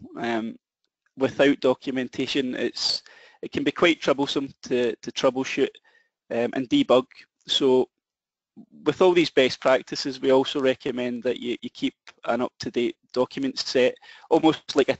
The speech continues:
technical guide, um, for what the, the workflow does. And natively, V R O allows you to generate a full P D F export of a workflow. Um, so it'll actually allow you to, to generate that P D F, and it's really useful to,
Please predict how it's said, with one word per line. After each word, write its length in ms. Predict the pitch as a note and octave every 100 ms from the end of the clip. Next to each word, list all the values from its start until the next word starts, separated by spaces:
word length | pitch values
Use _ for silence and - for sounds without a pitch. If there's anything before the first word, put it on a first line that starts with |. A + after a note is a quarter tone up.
| _
technical 560 | C3+ C3 B2+ C3+ - B2+
guide, 320 | B2+ B2 A#2+ - - -
um, 180 | A#2+ A#2
for 180 | - A#2+
what 220 | A#2+ B2 _ _ - - -
the, 180 | A#2+ A#2+
the 120 | B2 A#2
workflow 340 | - - A#2+
does. 280 | A#2 A#2+ B2 - _ _ _
And 160 | B2+ C3+
natively, 720 | D3+ D3 E3 D3+ D3+ B2+ B2 -
V 100 | C3+
R 120 | B2
O 100 | B2+
allows 320 | B2 B2 A#2+
you 80 | C3
to 160 | -
generate 500 | B2+ B2+ B2 B2 C3 -
a 60 | -
full 220 | - C3+
P 200 | - C#3
D 200 | B2 B2+
F 160 | C3+ C3+
export 420 | C3+ - D#3 D3+ - _ _
of 100 | -
a 60 | B2+
workflow. 440 | C3+ - E3 D#3+ - _ _ _ _ _ D#3+
Um, 360 | B2 A#2+ A#2+ -
so 140 | -
it'll 120 | A2+
actually 500 | C3 - C3 A#2+ A#2 -
allow 180 | - B2
you 220 | B2+ B2
to, 160 | C3 C3 - -
to 80 | C3+
generate 460 | C#3 B2+ B2 -
that 180 | B2+ A#2+
P 160 | - C3
D 220 | B2 B2
F, 240 | B2 -
and 80 | B2+
it's 140 | G2+
really 180 | E3 D3+
useful 460 | B2 B2+ - C3+ B2+
to, 300 | - B2+